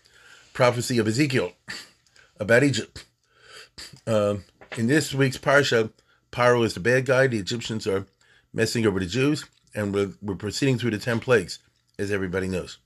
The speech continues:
As everybody knows. Now, <clears throat> that means Egypt is portrayed in a bad light, and for that reason they chose to make the Haftorah one of the, um, I don't know why Daf Yechezkel, but anyway,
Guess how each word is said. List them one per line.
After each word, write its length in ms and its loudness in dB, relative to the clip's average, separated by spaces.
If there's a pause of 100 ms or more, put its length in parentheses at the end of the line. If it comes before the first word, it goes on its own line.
(520)
As 60 -8
everybody 300 -2
knows. 260 -4 (600)
Now, 240 6 (360)
<clears throat> 360 -16
that 140 0
means 260 -2
Egypt 340 -2
is 160 0
portrayed 380 -2
in 60 0
a 40 -6
bad 240 2
light, 320 2 (640)
and 80 -16
for 80 -6
that 220 0
reason 220 -6
they 100 -2
chose 280 0
to 60 -8
make 160 -2
the 60 -4
Haftorah 560 2 (680)
one 140 0
of 100 2
the, 220 0
um, 320 0 (520)
I 40 -10
don't 80 -2
know 60 0
why 200 2
Daf 320 -4
Yechezkel, 480 -4
but 100 0
anyway, 300 2